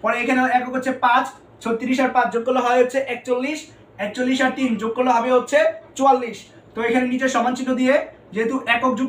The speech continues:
করেছি, তো আমরা এককটা ডান পাশে লিখবো, একক জানি আমরা ডান পাশে বসে। তো চুয়াল্লিশে চার লিখেছি, হাতে আছে চার, হাতে চারটা পরের ঘরে যাবে। তো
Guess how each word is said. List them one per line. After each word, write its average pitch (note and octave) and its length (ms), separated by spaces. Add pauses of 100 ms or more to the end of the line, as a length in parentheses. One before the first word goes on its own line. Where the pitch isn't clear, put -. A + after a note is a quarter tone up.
করেছি, C4 260 (140)
তো - 40 (120)
আমরা B3 160 (220)
এককটা B3 320
ডান A3+ 180
পাশে - 200
লিখবো, G3+ 160 (100)
একক B3+ 200
জানি B3 180
আমরা B3+ 160
ডান A#3 140
পাশে A#3+ 200
বসে। A3 180 (380)
তো G#3+ 40 (100)
চুয়াল্লিশে B3+ 460
চার A#3+ 160
লিখেছি, C4 260 (120)
হাতে G#3 240
আছে B3+ 120 (120)
চার, G#3+ 160 (440)
হাতে G3 280
চারটা C4+ 260 (120)
পরের B3 240 (100)
ঘরে A#3+ 220
যাবে। A#3 180 (360)
তো - 60